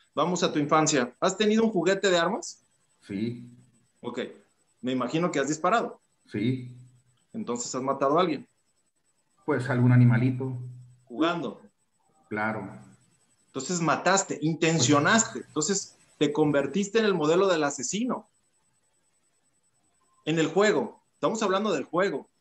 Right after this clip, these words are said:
Speaker 2: Ujú.
Speaker 1: Creamos un modelo de sistema a través de los años en donde nos convertimos en asesinos, ¿no? Está bien que juegues,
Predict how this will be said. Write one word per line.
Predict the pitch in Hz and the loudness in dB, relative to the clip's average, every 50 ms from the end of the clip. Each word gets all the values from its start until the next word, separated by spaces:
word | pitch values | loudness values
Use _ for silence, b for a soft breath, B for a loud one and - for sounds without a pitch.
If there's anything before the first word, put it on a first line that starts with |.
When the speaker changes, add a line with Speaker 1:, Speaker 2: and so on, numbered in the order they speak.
| _ _ _ _ | _ _ _ _
Speaker 2:
Ujú. | 107 107 110 135 - - _ | -6 -6 -4 -6 -10 -14 _
Speaker 1:
Creamos | - 156 156 160 180 214 233 247 240 240 | -2 0 0 0 0 0 -2 -2 -4 -4
un | 233 226 | -4 -4
modelo | 233 233 220 208 208 208 214 | -2 -2 -2 0 0 0 0
de | 202 180 | -2 -2
sistema | - - 147 - - - 190 208 220 190 165 196 - - _ _ _ _ | -2 -4 -6 -10 -6 -4 -2 -2 -2 -2 -4 -6 -8 -10 _ _ _ _
a | - 123 123 | -8 -6 -4
través | 139 143 143 156 180 180 | -2 0 0 0 0 0
de | 214 214 | 0 0
los | 208 190 - | 0 -2 -2
años | 208 202 185 156 156 175 - - - _ _ _ _ _ _ _ _ _ _ - | -4 -6 -6 -8 -10 -12 -14 -16 -20 _ _ _ _ _ _ _ _ _ _ -6
en | 139 147 139 | -4 -2 -2
donde | 135 143 139 | -2 -2 -2
nos | 139 139 135 | -2 -4 -4
convertimos | - 147 139 131 131 120 - - 147 175 - - | -4 -4 -2 -2 -2 0 0 0 0 0 0 -2
en | 180 147 135 | -2 -4 -4
asesinos, | 120 - 120 - - 165 175 - 117 - - - _ _ _ _ _ _ _ _ _ _ _ _ _ _ _ _ _ _ | -6 -8 -8 -8 -6 -4 -4 -6 -6 -8 -14 -20 _ _ _ _ _ _ _ _ _ _ _ _ _ _ _ _ _ _
¿no? | - 139 214 - - - - _ _ _ _ | -6 -4 -4 -6 -8 -14 -20 _ _ _ _
Está | - 156 156 - - 214 214 | -2 0 0 2 2 2 2
bien | 226 220 220 233 247 247 226 220 | 2 4 4 4 4 4 2 0
que | - - 165 | -2 -2 -2
juegues, | 165 165 175 180 185 180 185 226 240 233 - - - _ | 0 2 4 4 4 4 4 2 2 0 -4 -8 -14 _